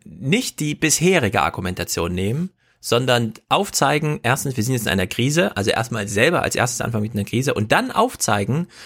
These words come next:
warum wir in diesem Modus dieser Krise so wenig be-, entgegenstellen können. Und dazu gehöre zum Beispiel, da könnte dann all in gehen, wir müssen uns überlegen, welche Pharmaunternehmen wir verstaatlichen, weil wir den, ähm, weil wir den Greed aus ihnen, ja, die Gier nicht rausbekommen.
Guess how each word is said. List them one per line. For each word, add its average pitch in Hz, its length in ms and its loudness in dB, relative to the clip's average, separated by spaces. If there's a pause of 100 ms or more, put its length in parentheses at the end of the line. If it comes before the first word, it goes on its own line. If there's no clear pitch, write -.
(280)
warum 139 320 2
wir 160 280 2 (120)
in 120 260 0
diesem 220 300 4
Modus 175 580 2
dieser 113 240 0
Krise 151 320 -2
so 120 80 0
wenig 123 320 0
be-, - 320 -6 (140)
entgegenstellen 110 640 -2
können. - 320 -10 (400)
Und - 120 -4
dazu 143 240 2
gehöre 175 380 4
zum 135 180 -2
Beispiel, 131 500 0
da 87 120 -2
könnte 160 240 -2
dann 143 160 0
all 143 180 2
in 156 160 -2
gehen, - 220 -2 (360)
wir 110 120 0
müssen 143 260 0
uns 120 140 -2
überlegen, 123 600 0
welche 123 300 2
Pharmaunternehmen 110 1080 0
wir 104 120 4
verstaatlichen, 113 840 0
weil 110 160 2
wir 107 120 2
den, 104 380 0
ähm, 95 640 -2
weil 95 220 -2
wir 104 80 0
den 101 220 0
Greed 147 340 4
aus - 160 -2
ihnen, 87 240 -2
ja, 95 140 -2
die 113 180 -4
Gier 160 260 2
nicht 110 220 -2
rausbekommen. 101 640 0